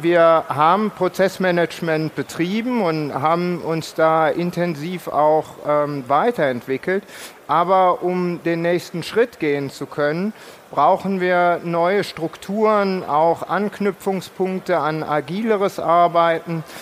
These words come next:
Ich weiß nicht, ob Sie das aus Ihren Instituten kennen. Wenn Sie so einen Organisationsansatz haben für so einen Prozess,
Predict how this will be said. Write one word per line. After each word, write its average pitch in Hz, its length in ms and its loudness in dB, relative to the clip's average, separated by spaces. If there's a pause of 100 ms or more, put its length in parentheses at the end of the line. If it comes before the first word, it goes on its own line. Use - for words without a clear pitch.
(200)
Ich 151 100 -8
weiß 170 240 2
nicht, 208 100 2
ob 165 80 0
Sie 175 140 -2
das 160 200 2
aus 143 180 -2
Ihren 220 320 2
Instituten 190 680 -4
kennen. 175 340 -2 (320)
Wenn 170 160 0
Sie 170 100 -4
so 175 120 0
einen 165 100 0
Organisationsansatz 175 1800 0
haben 180 320 2
für 180 200 -4
so 160 120 -2
einen 156 160 -4
Prozess, 190 720 -2